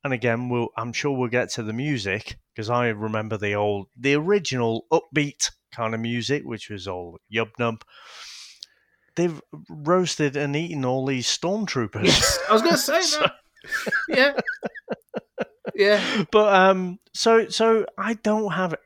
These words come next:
Speaker 1: any problem at all with the Ewoks, apart from, I don't think we're gonna get to in this podcast, but the spin-off movies, you know, Caravan of Courage, the Ewok Adventures, they were just horrendous.
Speaker 2: Mm.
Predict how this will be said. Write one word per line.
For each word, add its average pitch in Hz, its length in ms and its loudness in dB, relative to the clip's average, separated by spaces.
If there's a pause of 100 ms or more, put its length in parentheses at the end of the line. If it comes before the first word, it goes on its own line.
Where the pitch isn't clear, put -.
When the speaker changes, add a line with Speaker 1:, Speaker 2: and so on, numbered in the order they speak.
Speaker 1:
any 196 400 4
problem 123 560 2
at 127 320 0
all 110 240 0
with 104 140 -4
the 95 280 -6
Ewoks, 92 420 -6 (540)
apart 175 580 0
from, 107 440 -2
I 131 80 -4
don't 156 340 2
think 131 160 -4
we're 117 120 -4
gonna 110 200 -4
get 107 180 -2
to 110 120 -8
in 101 140 -6
this 95 140 -8
podcast, 90 680 -6
but 127 220 -4
the 127 400 -2
spin-off 156 640 -2
movies, 110 680 -4
you 123 220 -10
know, 104 200 -4
Caravan 117 500 -4
of 113 120 -8
Courage, 113 500 -4
the 107 220 -8 (160)
Ewok 127 260 -2
Adventures, 110 640 -4 (420)
they 143 200 2
were 131 180 0
just 120 400 -4
horrendous. 120 1080 -2
Speaker 2:
Mm. 123 260 -6